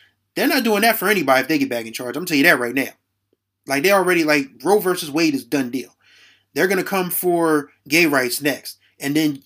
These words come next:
if you think they're not gonna come for, you know, birthright citizenship in the United States, then you're smoking crack. Simple and plain. So, y'all can listen to Luke. Y'all can listen to Ice Cube if you want. All I'm gonna say is forewarned is forearmed. Listen to those fools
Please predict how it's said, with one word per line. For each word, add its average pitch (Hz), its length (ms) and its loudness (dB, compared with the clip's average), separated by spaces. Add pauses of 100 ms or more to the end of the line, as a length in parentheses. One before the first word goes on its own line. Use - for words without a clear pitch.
if 151 180 0
you 139 80 -12
think 214 220 0
they're 202 80 0
not 196 180 -2
gonna 185 140 -2
come 180 240 -6
for, 156 260 0
you 151 80 -8
know, 151 100 0
birthright 165 380 -2
citizenship 156 440 -4
in 143 40 -6
the 143 60 -6
United 135 320 -2
States, 135 260 -4
then 135 80 -8
you're 120 80 -8
smoking 123 320 -8
crack. - 380 -12 (500)
Simple 170 380 -2
and 151 80 -2
plain. 135 240 -4 (1500)
So, 131 460 -2 (640)
y'all 156 260 4
can 233 160 -2
listen 233 280 -2
to 214 40 -8
Luke. 233 300 -4 (320)
Y'all 165 180 -2
can 214 100 -6
listen 208 220 -4
to 180 60 -6
Ice 190 200 -2
Cube 190 260 -8
if 185 160 -8
you 151 100 -10
want. 160 320 -2 (580)
All 147 200 0
I'm 180 100 -4
gonna 180 180 0
say 185 240 4
is 151 180 4
forewarned 190 680 2
is 143 80 -2
forearmed. 160 560 0 (300)
Listen 226 280 2
to 233 100 -2
those 208 240 4
fools 151 520 -6